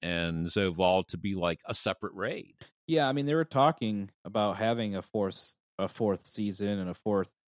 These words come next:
Speaker 2: uh, patch, you know, even at the
Speaker 1: Yep.
Speaker 2: beginning of Shadowlands that they were, you know, um, 'cause their, their hopes and aspirations were to get the patches out sooner in, in,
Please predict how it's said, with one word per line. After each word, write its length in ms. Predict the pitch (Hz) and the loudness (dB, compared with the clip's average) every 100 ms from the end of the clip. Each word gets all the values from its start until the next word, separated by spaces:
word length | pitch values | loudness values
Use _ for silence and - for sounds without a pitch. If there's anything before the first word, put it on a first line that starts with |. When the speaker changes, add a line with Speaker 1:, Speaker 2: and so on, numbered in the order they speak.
| _ | _
Speaker 2:
uh, 220 | - 98 87 | -2 -2 -2
patch, 560 | - 113 107 - - - _ _ _ _ _ - | 0 2 2 0 -10 -18 _ _ _ _ _ -4
you 80 | 107 | -2
know, 60 | |
even 280 | 98 117 113 | 0 0 0
at 140 | 110 92 | 2 2
the 40 | |
Speaker 1:
Yep. 40 | |
Speaker 2:
beginning 460 | 98 92 110 165 127 | 0 -2 0 2 2
of 80 | 92 | 0
Shadowlands 720 | 113 110 135 95 92 95 - | 2 4 4 4 2 -2 -2
that 200 | 95 - | -4 -2
they 100 | 95 | -4
were, 160 | 95 | -2
you 180 | 90 98 | -4 -4
know, 220 | 87 90 - - | -6 -8 -12 -8
um, 360 | 92 87 90 - _ _ _ - | -6 -6 -10 -16 _ _ _ -10
'cause 260 | 110 101 - | -8 -8 -8
their, 300 | 101 98 92 | -2 -2 -2
their 140 | 80 101 | -4 0
hopes 400 | 120 117 - - | 4 4 2 -6
and 80 | 104 | -2
aspirations 960 | 101 - 90 92 151 135 110 104 101 | -4 -6 -6 2 2 2 0 -2 -2
were 300 | 104 107 101 - _ _ _ - | 0 0 -2 -8 _ _ _ -12
to 80 | 101 | -4
get 200 | 104 - - | -4 -6 -8
the 100 | 92 | -4
patches 420 | 104 95 - 90 | -2 -2 -2 -4
out 280 | 92 90 - | -2 -2 -6
sooner 520 | - 135 131 120 110 - _ _ _ _ _ _ _ _ _ _ 101 | -4 0 4 4 2 0 _ _ _ _ _ _ _ _ _ _ -4
in, 320 | 110 101 92 - | -2 -2 -4 -6
in, 320 | 101 98 | -4 -4